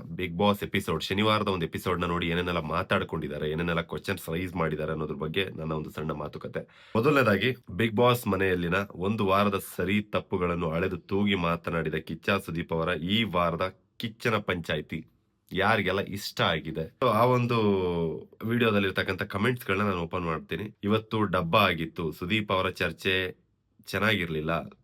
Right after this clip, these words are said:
ತಪ್ಪು ಮಾಡಿದವ್ರಿಗೆ ಯಾರಿಗೂ ಬುದ್ಧಿ ಹೇಳಿಲ್ಲ, ಇದು ಒಂದು ರೀತಿ ರಾಜಕೀಯ ಅನ್ಸುತ್ತಾ ಇದೆ. ತಪ್ಪು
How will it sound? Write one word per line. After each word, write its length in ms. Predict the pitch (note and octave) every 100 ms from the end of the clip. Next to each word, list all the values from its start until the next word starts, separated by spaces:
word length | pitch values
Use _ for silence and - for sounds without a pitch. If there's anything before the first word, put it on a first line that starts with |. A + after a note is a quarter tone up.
| -
ತಪ್ಪು 240 | G#2 A#2
ಮಾಡಿದವ್ರಿಗೆ 640 | G#2 F#2 F#2 E2+ E2 F2 F2
ಯಾರಿಗೂ 540 | E2 F#2+ F#2+ G2 G#2+
ಬುದ್ಧಿ 360 | F2+ E2 G2+ F#2
ಹೇಳಿಲ್ಲ, 480 | D#2 D2+ D#2+ D#2
ಇದು 260 | - F#2+ G#2
ಒಂದು 280 | F#2+ F#2 F2+
ರೀತಿ 340 | F2+ F2+ G2
ರಾಜಕೀಯ 500 | E2 F2 G2 - G#2+
ಅನ್ಸುತ್ತಾ 440 | F2 E2 F#2 - D#2+
ಇದೆ. 220 | D2+ D#2
ತಪ್ಪು 540 | - E2 G#2 G2+ F#2+